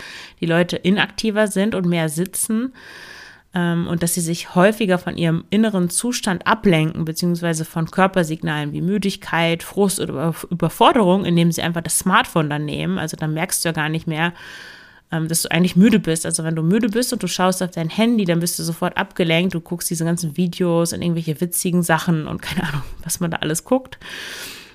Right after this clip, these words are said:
Und dann spürt man die Müdigkeit gar nicht so, so gut. Und, äh, das führt dazu, dass man seinen Körper eben nicht mehr so gut spürt. Das fand ich einen interessanten Aspekt.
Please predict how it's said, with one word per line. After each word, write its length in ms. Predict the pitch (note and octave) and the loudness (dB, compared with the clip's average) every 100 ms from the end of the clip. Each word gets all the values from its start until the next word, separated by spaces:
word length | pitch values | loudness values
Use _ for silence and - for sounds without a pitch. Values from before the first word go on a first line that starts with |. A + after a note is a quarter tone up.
| - - | -20 -6
Und 540 | - F#3+ G3 F#3 - - | 4 6 6 2 -4 0
dann 220 | E3+ F3 | 2 2
spürt 340 | - - A#3+ | 2 2 4
man 120 | B3+ G#3 | 6 6
die 80 | |
Müdigkeit 680 | D#3+ G3+ A3 - E3 D3+ D3 | 8 6 4 2 0 -2 -2
gar 180 | D3 C#3+ | -4 -4
nicht 160 | D#3 | -4
so, 340 | - D3 D3+ - | -6 -4 -4 -6
so 260 | E3 - D3 | -6 -4 -4
gut. 420 | E3 F#3 A3+ - - | -2 0 0 -4 -2
Und, 420 | E3+ E3+ - - _ | 0 0 -6 -12 _
äh, 120 | - - | -8 -8
das 280 | - E3 | -2 -2
führt 200 | - G#3 | 2 2
dazu, 220 | G#3+ - F3+ | 2 0 0
dass 160 | F3+ | 2
man 220 | F3+ F3 | 2 2
seinen 240 | E3+ E3 E3 | 2 0 2
Körper 340 | G3 G#3+ G3+ | 2 4 4
eben 240 | D#3 D3+ D3+ | 4 2 2
nicht 180 | D3+ | -2
mehr 140 | D#3+ D3 | -2 -4
so 100 | C#3+ | -4
gut 220 | D#3 D#3 | -6 -8
spürt. 360 | - - D3+ D3 | -10 -4 -4 -4
Das 80 | |
fand 200 | - E3+ | -2 2
ich 100 | E3+ | 2
einen 80 | E3+ | 0
interessanten 580 | F3+ F3+ E3+ - G3 - | 0 0 0 -2 -2 -2
Aspekt. 600 | C#3+ - - D#3 - - | -4 -6 -6 -6 -8 -20